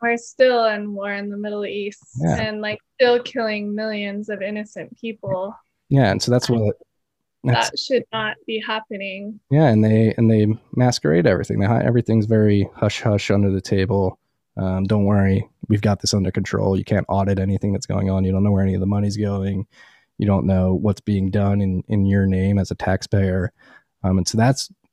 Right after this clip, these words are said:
Speaker 2: one of the reasons I've been drawn to Bitcoin. Bitcoin's very transparent. You can audit the rules for yourself. You can literally go into the code and read it for yourself and understand how it works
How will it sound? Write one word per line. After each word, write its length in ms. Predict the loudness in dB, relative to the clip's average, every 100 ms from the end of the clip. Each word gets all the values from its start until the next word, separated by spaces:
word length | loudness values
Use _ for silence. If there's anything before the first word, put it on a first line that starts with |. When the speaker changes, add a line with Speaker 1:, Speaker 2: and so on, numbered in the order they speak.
| _ _ _
Speaker 2:
one 160 | 2 4
of 80 |
the 80 | 4
reasons 280 | 2 0 2
I've 140 | 2
been 120 | 2 0
drawn 240 | -2 -2
to 40 |
Bitcoin. 360 | -2 -4 -4 -8
Bitcoin's 340 | -6 -2 0 0
very 300 | 0 0 -2
transparent. 640 | -8 -10 -6 -6 -6 -12 _
You 100 | -8
can 140 | -8 -4
audit 360 | 0 0 -2
the 80 | -4
rules 340 | 0 0 -2
for 120 | -2 -6
yourself. 520 | -4 -4 -6 -6 -10
You 80 | -6
can 160 | -2
literally 300 | -2 -2 -4
go 220 | -4 -2
into 180 | -2 -4
the 80 | -8
code 320 | -4 -2 -2
and 100 | -2
read 140 | -2 -2
it 80 |
for 120 | -2 -4
yourself 540 | -4 -4 -4 -4 -6
and 180 | -8 -4
understand 540 | -4 -4 -4 -4 -4
how 220 | -2 -4
it 100 | -4
works 400 | -6 -6 -8 -12